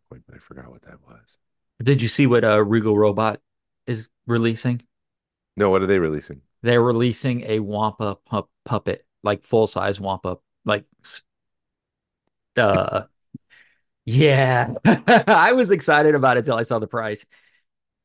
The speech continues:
Speaker 1: It's got the, uh, is, is it animated? Like, can you motion
Speaker 2: It, well,
Speaker 1: move
Speaker 2: it's,
Speaker 1: it?
Speaker 2: it's from the, it's like a, a bust, a puppet bust.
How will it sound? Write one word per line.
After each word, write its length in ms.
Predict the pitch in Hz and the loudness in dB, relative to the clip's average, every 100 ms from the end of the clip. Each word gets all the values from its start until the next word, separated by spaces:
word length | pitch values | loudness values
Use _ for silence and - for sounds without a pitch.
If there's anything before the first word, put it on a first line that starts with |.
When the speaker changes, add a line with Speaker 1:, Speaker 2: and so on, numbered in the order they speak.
| _ _ _ _ _ _ | _ _ _ _ _ _
Speaker 1:
It's 160 | 92 - | -18 -4
got 260 | 104 95 | -2 -2
the, 220 | 98 95 87 | -2 0 2
uh, 260 | 85 82 - | 2 0 -4
is, 220 | 95 95 95 | -10 -10 -8
is 240 | 90 90 87 | -6 -4 -4
it 160 | 82 | -4
animated? 560 | 90 98 107 127 139 104 | -2 -2 -2 -2 -4 -4
Like, 160 | 90 | -6
can 180 | - 92 | -6 -10
you 260 | 92 85 80 _ _ _ _ _ | -6 -6 -8 _ _ _ _ _
motion 560 | 87 101 143 101 101 - _ _ _ _ _ _ | -6 -2 -2 -4 -12 -16 _ _ _ _ _ _
Speaker 2:
It, 200 | 180 180 | -2 0
well, 180 | 208 208 | 4 4
Speaker 1:
move 120 | 185 | 4
Speaker 2:
it's, 100 | 202 | 2
Speaker 1:
it? 80 | 127 | 2
Speaker 2:
it's 340 | 180 139 - - | 2 2 -4 -4
from 300 | - 180 165 | 0 0 0
the, 120 | 156 | -2
it's 180 | 165 170 | -2 -4
like 140 | - | -2
a, 120 | 135 - - | -6 -8 -12
a 120 | 131 | -10
bust, 560 | 101 139 117 - - 110 _ - | -2 0 -2 -6 -14 -18 _ -20
a 60 | |
puppet 400 | - 135 127 107 | -6 -4 -4 -2
bust. 480 | 120 107 90 - - | 0 0 -2 -10 -18